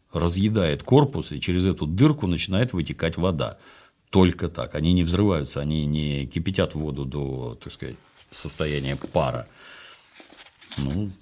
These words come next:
честно говоря, э, не всегда понимают ситуацию. Это, видимо, этот Скип Липари не понял, да? «Ну-ка верни,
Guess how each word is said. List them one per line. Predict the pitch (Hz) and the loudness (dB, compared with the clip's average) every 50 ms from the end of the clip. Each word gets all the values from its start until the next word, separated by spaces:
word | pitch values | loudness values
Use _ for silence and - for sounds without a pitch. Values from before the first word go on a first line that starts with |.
| _ _ | _ _
честно | - - 82 - - 82 | -6 -4 -4 -2 -2 -2
говоря, | 82 82 82 80 | -2 0 0 0
э, | 76 73 73 76 76 76 80 80 80 82 82 82 82 85 90 - - - - - 101 98 - - - - - - - - - - - | -2 -2 -4 -6 -6 -8 -8 -8 -8 -8 -8 -8 -8 -8 -8 -10 -10 -10 -10 -10 -10 -12 -12 -16 -18 -18 -18 -18 -16 -16 -14 -6 2
не | 95 95 101 | 6 6 6
всегда | 98 - 113 107 110 131 127 | 8 8 6 8 8 8 6
понимают | - - 107 110 113 117 113 107 101 92 | 8 6 6 8 8 8 8 6 4 2
ситуацию. | - 101 92 - 120 147 165 - - 87 80 80 | 0 -2 2 4 4 4 4 4 2 0 0 0
Это, | 82 - - 113 110 104 | 0 4 4 6 6 6
видимо, | 104 107 104 120 127 113 113 113 107 | 4 4 2 2 4 6 6 6 6
этот | 104 101 98 92 92 87 - 73 69 - | 6 6 6 6 6 4 4 2 -2 -4
Скип | - - 123 95 - | 0 2 2 2 4
Липари | 104 123 123 - 92 78 76 71 | 2 2 4 4 2 2 2 2
не | 71 82 110 | 4 6 4
понял, | 110 107 - 107 90 82 71 67 69 67 | 4 6 4 2 2 4 2 0 0 0
да? | 78 101 123 110 90 | 0 0 0 0 0
«Ну-ка | 85 113 135 131 120 | 2 0 2 4 4
верни, | 107 110 120 113 113 110 110 101 95 92 | 4 6 6 6 8 6 6 4 4 0